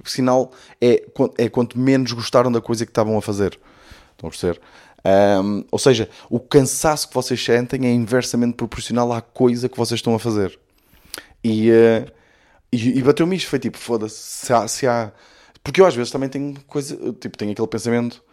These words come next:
no-, nomeadamente até co-, acontece-me com comida, que é, eu às vezes estou a cozinhar e estou tipo, "Foda-se, eu estou a amar isto, eu adoro cozinhar, eu amo, tipo, ad-, adoro saber ao pormenor como é que se fazem as merdas, adoro, tipo, eh, eh,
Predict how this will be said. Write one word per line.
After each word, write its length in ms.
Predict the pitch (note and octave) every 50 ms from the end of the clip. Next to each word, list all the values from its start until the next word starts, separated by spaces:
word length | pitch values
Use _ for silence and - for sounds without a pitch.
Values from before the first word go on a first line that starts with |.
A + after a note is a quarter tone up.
| _ _ _ _ _ _ -
no-, 180 | C#3 D#3+ E3+
nomeadamente 640 | E3 F3 F3+ E3 F#3 G3 G3+ A3 G3 G3 F#3+ F#3 F#3
até 140 | F3 - F3
co-, 180 | - - -
acontece-me 460 | C#3 C#3 - D3+ C#3+ D3 C3+ - C#3 B2
com 140 | - C#3+ C3
comida, 540 | - - A#2+ B2+ A#2+ A2 F#2+ F#2 F2 E2+ - _ _ _ _ _ _ _ _ _ _ _
que 180 | - - C3
é, 60 | B2+ A2+
eu 100 | A#2 A#2+
às 60 | B2+
vezes 120 | C#3 C#3
estou 120 | - - C#3+
a 40 |
cozinhar 340 | C3 - A#2 G#2 A2+ A#2 A#2+
e 20 | A2+
estou 140 | - -
tipo, 180 | G#2+ A2 - -
"Foda-se, 360 | - - - B2 - - -
eu 20 | C3
estou 200 | B2+ - C#3 A#2+
a 80 | F#2+
amar 420 | F#2 F2+ F#2 F2+ G2 F#2+ F#2 F#2 G2+
isto, 300 | G2 - - - - -
eu 140 | A2 A2 A2
adoro 500 | G#2+ G2 G#2 G2+ F2+ C3+ C3+ C#3 A#2 -
cozinhar, 420 | - - F#2 F2 G2 G2 G2 G2
eu 240 | G2 G#2 G#2+ G2+ A#2
amo, 340 | C#3 D#3 D3 B2+ A2+ G2 - - - - - - -
tipo, 200 | - - G#2 C3
ad-, 140 | A#2+ A2 A2+ - -
adoro 280 | B2+ A#2+ G#2+ D3 D3 -
saber 300 | - - C3 C3+ D3 C#3
ao 80 | B2+
pormenor 480 | - - D3 C#3+ A#2+ B2 C3 C#3+ C3 -
como 100 | - C3
é 60 | B2+
que 60 | -
se 40 | -
fazem 280 | C3 C3+ A#2+ C3+ A#2+ A2
as 100 | G2+ F#2+
merdas, 420 | G#2+ C3+ D#3 D3+ C3 A2+ A#2 A2
adoro, 240 | A#2+ A#2 D3 D3 C3+
tipo, 220 | - D3 - - - - - - - - - - -
eh, 300 | - C3 C3+ A#2+ A2+ G#2 - - - - - _
eh, 380 | - B2 A#2+ A#2 A2 G#2 C#2 -